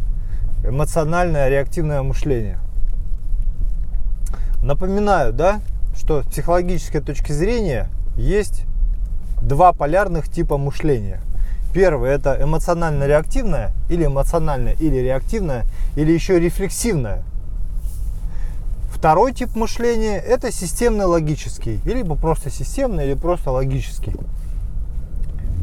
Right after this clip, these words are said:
<clears throat> Заметьте, да, там нет такого понятия, как здравый смысл. Понятно, что эти две, эти два положения, они сплетаются, их очень сложно разделить, но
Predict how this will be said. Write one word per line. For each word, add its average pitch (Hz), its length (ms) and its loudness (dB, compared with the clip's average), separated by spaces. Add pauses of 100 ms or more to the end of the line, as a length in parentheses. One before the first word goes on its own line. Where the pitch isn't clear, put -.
<clears throat> 202 200 2
Заметьте, 190 480 2
да, 180 160 4
там 175 200 2
нет 196 220 0
такого 131 680 2
понятия, 147 440 0
как 127 180 -2
здравый 135 340 0
смысл. - 380 0 (240)
Понятно, 196 400 2
что - 140 2
эти 185 320 6
две, 165 360 6 (1040)
эти 202 200 6
два 165 200 4
положения, 156 760 2
они 160 320 0 (520)
сплетаются, 160 880 0 (380)
их 156 180 2
очень 165 240 2
сложно 147 420 2
разделить, 147 540 0 (140)
но 156 280 2